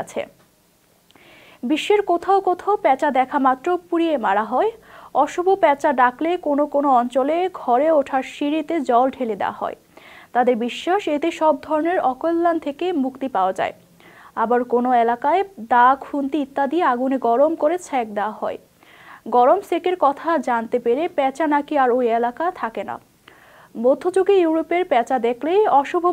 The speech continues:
মনে করে পুড়িয়ে মারা হতো। পেঁচা রাতে বাচ্চা নিয়ে যায়, যার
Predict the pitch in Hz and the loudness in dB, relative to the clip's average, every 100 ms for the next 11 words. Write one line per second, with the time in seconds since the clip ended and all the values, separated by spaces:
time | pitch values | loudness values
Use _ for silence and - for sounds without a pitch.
0 | 285 226 233 220 277 392 320 320 349 247 | 2 0 -2 -2 -2 -2 -2 -2 -2 0
1 | 220 220 220 - - - _ _ _ - | -2 -2 -6 -8 -10 -12 _ _ _ -4
2 | 294 294 294 381 339 294 359 427 285 254 | -2 -2 0 2 4 2 0 0 0 -2
3 | - 269 247 226 196 - - - 214 240 | -2 -4 -2 -2 -4 -6 -10 -14 -6 0
4 | 226 | 0